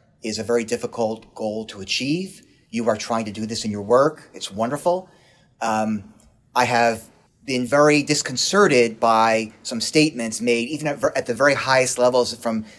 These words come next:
National Institutes of, of Mental Health in the U S, um, up until recent years, that our treatments are failing. Looking at the, at the rising rates of suicide, that, uh, a conclusion, or at least a hypothesis was, was put there that our treatments are failing.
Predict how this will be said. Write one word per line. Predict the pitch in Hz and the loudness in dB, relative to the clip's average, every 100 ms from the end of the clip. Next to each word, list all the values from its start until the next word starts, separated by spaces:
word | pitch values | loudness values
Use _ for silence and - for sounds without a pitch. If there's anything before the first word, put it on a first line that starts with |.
| - | -6
National | 120 131 131 127 | -2 -2 -2 -6
Institutes | 127 - 127 117 | -6 -8 -6 -6
of, | 107 | -4
of | 120 | -4
Mental | 110 123 117 | -2 -2 -2
Health | 110 123 120 | 2 2 2
in | 110 | -2
the | |
U | 104 120 | -2 4
S, | 139 123 - - - - _ _ _ _ _ | 6 6 2 -4 -16 -20 _ _ _ _ _
um, | 127 117 120 | 2 2 2
up | 160 | -2
until | 175 175 160 | 2 6 6
recent | 160 156 123 | 6 0 -2
years, | 139 160 123 - | 2 4 2 2
that | 123 | 4
our | 123 | 4
treatments | 120 - 151 143 117 | 0 -4 -4 -4 -4
are | 107 | -4
failing. | - 120 120 98 - _ _ _ _ | 0 2 2 -2 -12 _ _ _ _
Looking | 127 127 123 | -8 -4 -2
at | 120 113 | 0 -2
the, | 113 107 107 117 | -4 -6 -6 -8
at | 117 | -8
the | 110 | -6
rising | 110 123 127 127 117 | 2 4 4 2 -2
rates | 120 120 - | -2 -2 -4
of | 107 | -6
suicide, | - 123 120 117 107 104 - - _ _ | -4 -4 -2 -2 -2 -4 -8 -18 _ _
that, | 117 110 220 | -4 -2 -4
uh, | 220 202 | -6 -6
a | |
conclusion, | - - - 139 139 131 | -4 -8 -8 -6 -4 -2
or | 110 | -4
at | 104 | -4
least | 143 123 | -6 -6
a | |
hypothesis | 107 110 - 170 160 120 120 107 | -6 -8 0 2 2 0 -2 -4
was, | 110 104 - _ - | -6 -8 -12 _ -14
was | 104 | -14
put | - 135 131 | -10 -10 -2
there | 117 | -2
that | 110 110 | 0 -2
our | - | -4
treatments | 110 - 147 123 | -6 -6 -8 -8
are | 101 | -10
failing. | - 165 156 - | 2 6 6 4